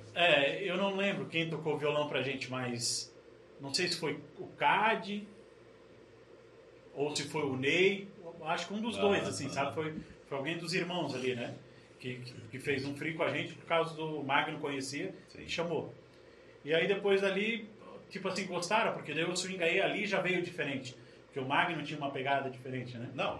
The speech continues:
Speaker 2: era legal, era bem diferente da galera.
Speaker 1: É, era bem diferente. Daí
Speaker 2: Sim.
Speaker 1: foi, foi onde eu falei, "Opa." É... Mas até então também não sabia, não entendia ainda nada muito de, de música, assim.
Speaker 2: Aham.
Speaker 1: Claro, já sabia tocar o surdo no tempo, né?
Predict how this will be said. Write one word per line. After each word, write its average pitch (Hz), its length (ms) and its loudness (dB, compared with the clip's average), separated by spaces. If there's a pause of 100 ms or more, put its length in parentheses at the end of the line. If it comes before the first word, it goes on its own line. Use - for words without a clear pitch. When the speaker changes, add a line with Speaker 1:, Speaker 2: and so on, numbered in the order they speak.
Speaker 2:
era 78 180 -4
legal, 117 240 2
era 82 140 2
bem 95 180 0
diferente 95 300 -4
da 80 80 -6
galera. 139 220 2
Speaker 1:
É, 127 100 2
era 123 100 2
bem 160 220 2
diferente. 180 480 0
Daí 135 200 0
Speaker 2:
Sim. - 60 -4
Speaker 1:
foi, 175 380 4
foi 160 180 0
onde 170 200 -2
eu 180 60 -6
falei, 175 160 -4
"Opa." 214 320 -4 (800)
É... 117 800 -2 (1080)
Mas 131 220 0
até 175 220 4
então 170 220 2
também 196 240 0
não 170 220 0
sabia, 175 600 0 (400)
não 127 120 -4
entendia 170 400 -2
ainda 120 360 -2 (540)
nada 135 280 0
muito 131 280 -4
de, 120 200 -8
de 117 160 -10
música, 147 400 -2
assim. 123 180 -2
Speaker 2:
Aham. - 80 -8
Speaker 1:
Claro, 180 300 8
já 147 100 2
sabia 175 600 4 (320)
tocar 170 260 6
o 196 80 8
surdo 214 420 4
no 226 140 2
tempo, 220 420 6
né? 151 260 -2